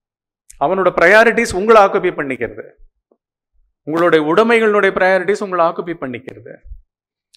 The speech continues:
அதுல சார்பெல்லாம் இருக்கு. இந்த சார்பு இங்க வந்து அவர் சிதைக்கிறார். உங்களை சார்பற்றவனா ஆக்கி இந்த பேரிருப்பு எப்படி சார்பு, ஆள் உறக்கம் எப்படி சார்பற்று இருக்கு,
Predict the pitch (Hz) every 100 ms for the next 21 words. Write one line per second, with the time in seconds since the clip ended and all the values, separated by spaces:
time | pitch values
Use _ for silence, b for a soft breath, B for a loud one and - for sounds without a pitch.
0 | _ - 156 175 156 170 196 233 208 196
1 | 180 151 143 160 160 160 185 254 233 220
2 | 180 165 175 214 156 135 151 185 185 131
3 | 107 - _ _ _ _ _ _ _ _
4 | _ _ _ - 151 147 127 165 202 233
5 | 220 214 214 208 208 180 - 214 190 151
6 | 185 226 240 185 175 170 196 202 170 196
7 | 190 175 226 190 160 156 196 175 170 185
8 | 185 170 160 -